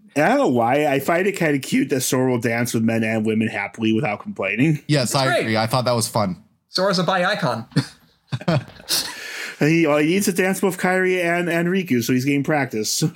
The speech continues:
Speaker 3: Yes.
Speaker 2: Yep.
Speaker 3: Um, so, yeah, you can go back and do a score attack for this minigame. I think that's how you get an Orichalcum Plus. I'm not sure.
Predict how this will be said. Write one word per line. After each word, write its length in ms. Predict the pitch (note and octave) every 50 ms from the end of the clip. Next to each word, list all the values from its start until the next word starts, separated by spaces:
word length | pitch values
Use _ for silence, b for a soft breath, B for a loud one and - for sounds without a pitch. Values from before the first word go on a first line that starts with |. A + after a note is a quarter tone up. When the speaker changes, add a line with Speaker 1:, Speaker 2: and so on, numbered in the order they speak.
| - - -
Speaker 3:
Yes. 340 | D4+ D4+ D#3 - - -
Speaker 2:
Yep. 220 | A#2+ B2+ B2+ - -
Speaker 3:
Um, 380 | E3+ E3+ E3+ E3 E3 E3 E3 D3
so, 380 | - - - F#3+ F3 E3+ F3 F3
yeah, 220 | F3+ F#3 E3+ D#3
you 120 | D3 E3 E3
can 120 | G#3 G#3+
go 120 | A3+ C4+
back 160 | C4+ B3+ A3+ F#3+
and 80 | G3+
do 60 | G3 G3
a 40 | -
score 260 | - - F#3 E3 F#3+
attack 260 | G3 - G#3+ G#3+ G#3
for 60 | -
this 160 | A3 A3 -
minigame. 500 | - G#3+ G#3+ G#3+ A3 A#3 B3+ A#3 A#3 - - -
I 160 | - B2+ B2+
think 400 | - - - - C#3+ D#3 F3+ -
that's 240 | - F4 F#4+ - -
how 160 | F#4 F#4+ G4
you 100 | G4 F#4+
get 120 | G4 G#4
an 80 | G4+ G4
Orichalcum 480 | G4+ G4+ G4 G4 F#4+ F#4+ F#4+ G4 G4
Plus. 260 | - - G4 G#4 G4+ -
I'm 80 | G3+
not 160 | F3 E3+ E3
sure. 240 | - - C3+ A2+ -